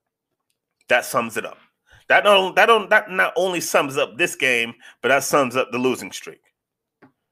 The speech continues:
The guys who are efficient aren't taking the most shots. Period. You wanna win some ball games?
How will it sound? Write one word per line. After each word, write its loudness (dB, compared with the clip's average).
The -6
guys 2
who 0
are 6
efficient -2
aren't -4
taking -4
the -2
most -4
shots. -12
Period. 0
You -8
wanna 0
win -2
some -2
ball 6
games? 0